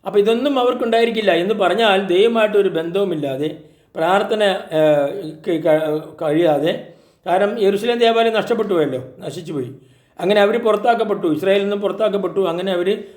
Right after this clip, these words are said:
ചിന്നിച്ചിതറി ഇതൊന്നുമില്ലാതെ ജീവിക്കുന്ന ഒരു കാലഘട്ടമാണ് അവർക്കുള്ളതെന്നും, "Afterward, the Israelites will turn back and will seek the Lord their God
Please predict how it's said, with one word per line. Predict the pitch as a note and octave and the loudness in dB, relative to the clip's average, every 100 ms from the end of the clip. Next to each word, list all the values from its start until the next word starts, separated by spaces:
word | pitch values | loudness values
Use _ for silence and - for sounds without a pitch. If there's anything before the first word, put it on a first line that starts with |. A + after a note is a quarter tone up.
| - | -10
ചിന്നിച്ചിതറി | E3+ E3+ G3 G3 D#3+ F3+ | -4 -2 -2 -2 0 0
ഇതൊന്നുമില്ലാതെ | E3+ E3+ F3 A3 A#3 F3+ F3+ F3+ | 0 -2 -4 -4 -4 -2 0 0
ജീവിക്കുന്ന | E3 E3 F3 - | 0 -2 -2 -4
ഒരു | F3 D#3 | -4 -2
കാലഘട്ടമാണ് | D3+ F3+ F#3+ F#3+ E3+ D#3 | 0 2 0 0 -2 -2
അവർക്കുള്ളതെന്നും, | D3 D3 C3+ D#3+ D3 D#3 D3+ A#2+ - _ _ _ _ _ - F3+ | -2 -4 -2 0 0 -2 -4 -8 -20 _ _ _ _ _ -2 0
"Afterward, | A3 A#3 A3+ A3+ A3 E3 - - - _ _ _ _ _ _ _ F3 | 2 2 4 4 4 0 -4 -18 -20 _ _ _ _ _ _ _ -2
the | G3+ | 0
Israelites | G3 A3+ A#3+ A3+ A3 - G3+ | 2 4 4 6 2 0 0
will | G#3+ F3 E3 - - - _ _ - | 2 2 0 -6 -18 -20 _ _ -4
turn | A3 B3 A#3 | -2 -2 2
back | A3 G#3 - - - _ _ - F3 | 4 4 0 -8 -20 _ _ -8 -2
and | G3 | 0
will | G#3+ | -2
seek | G3 - A#3+ C4 G#3 | -4 -4 -2 -2 2
the | G3+ G3 | 4 6
Lord | G3+ E3+ D#3 G#3+ - - - _ _ D#3+ | 6 4 4 2 -2 -16 -20 _ _ 0
their | G3+ G#3+ E3 | 2 2 4
God | F3+ C#3+ | 2 2